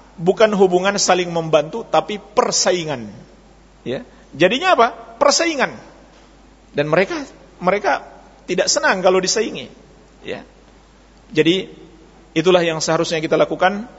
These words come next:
mengikuti Rasulullah sallallahu alaihi wasallam, mendakwahkan tauhid, mengajarkan sunnah, mengajak orang untuk taat kepada Allah dan melarang kemaksiatan, kalau itu sudah benar kita lakukan, maka insyaallah taala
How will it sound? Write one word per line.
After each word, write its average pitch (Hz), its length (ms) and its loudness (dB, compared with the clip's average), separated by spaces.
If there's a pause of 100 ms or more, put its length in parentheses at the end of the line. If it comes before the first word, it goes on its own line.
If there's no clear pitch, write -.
(760)
mengikuti 165 480 2
Rasulullah 170 380 4
sallallahu 160 340 0
alaihi 151 120 2
wasallam, 208 520 0 (560)
mendakwahkan 160 720 2
tauhid, 185 420 2 (640)
mengajarkan 160 580 2
sunnah, 208 460 0 (560)
mengajak 175 400 0
orang 180 240 4
untuk 170 240 -2
taat 175 240 4
kepada 165 320 2
Allah 185 400 4 (400)
dan 170 160 4
melarang 180 400 2
kemaksiatan, 196 800 2 (400)
kalau 170 240 2
itu 175 180 -2
sudah 160 300 0
benar 160 640 -2
kita 160 160 2
lakukan, 160 560 0 (400)
maka 147 240 0
insyaallah 147 480 2
taala 143 320 4